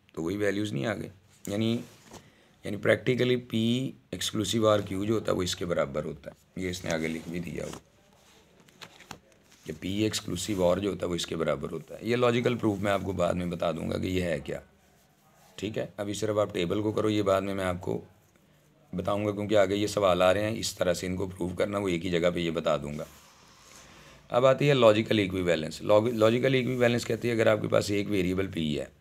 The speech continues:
आप उसकी नेगेशन करते हैं तो नया कॉलम बन जाएगा, फिर अगर उस कॉलम की नेगेशन करेंगे तो दोबारा वही पी की ओरिजिनल वैल्यूज़ आ जाएंगी। ये डबल नेगेशन लॉ होता है, ठीक है, डबल नेगेटिव प्रॉपर्टी। वैसे पी है, एक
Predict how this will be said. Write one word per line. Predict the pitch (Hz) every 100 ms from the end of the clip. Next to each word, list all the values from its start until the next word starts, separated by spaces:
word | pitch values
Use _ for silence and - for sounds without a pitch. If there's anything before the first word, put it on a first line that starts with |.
| -
आप | 95 101
उसकी | 98 107
नेगेशन | 98 95 - 131
करते | 120 95 107
हैं | 107 - _ _ _ -
तो | 95
नया | 95
कॉलम | 110 113 120 127
बन | 123
जाएगा, | 101 92 92 - -
फिर | - 139
अगर | 135 135
उस | 123
कॉलम | - 107 113
की | 113
नेगेशन | 104 95 117 120
करेंगे | 104 87 85
तो | 76 85
दोबारा | 80 80 95
वही | 104 107
पी | 104 92
की | 107
ओरिजिनल | 95 101 110
वैल्यूज़ | 101 87 90 90
आ | 82
जाएंगी। | 80 80 - -
ये | 95
डबल | 95 101
नेगेशन | 98 92 90
लॉ | 85 78
होता | 78 76
है, | - - - - _ _ _ _ _ _ _ -
ठीक | 101
है, | 123
डबल | 104 92
नेगेटिव | 92 92 85 90
प्रॉपर्टी। | 90 76 76 71 - _ _ _ _ _ _ _ _ _ -
वैसे | 92 104 104
पी | 107 110 117
है, | 98 92
एक | 104 113